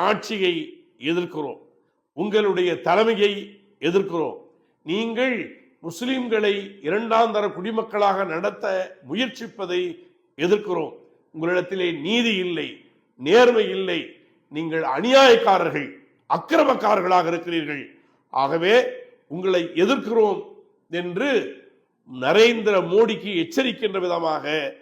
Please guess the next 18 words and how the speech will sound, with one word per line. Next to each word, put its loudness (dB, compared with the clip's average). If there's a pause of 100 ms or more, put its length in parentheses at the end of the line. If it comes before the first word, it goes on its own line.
(380)
ராமநாதபுரத்திலே 2 (520)
ஐக்கிய 2
முஸ்லிம் -4
முன்னேற்ற -6
கழகத்தின் -6
சார்பாக 0 (840)
ஒரு -6
கண்டன 0 (520)
ஆர்ப்பாட்டம், 0 (100)
கருப்பு -2
கொடி -8
ஏந்தி -4 (400)
ஒரு -6
கண்டன -2 (100)
ஆர்ப்பாட்டத்தை 0 (520)
ஏற்பாடு 2
செய்திருக்கிறோம். -2 (480)
அந்த -4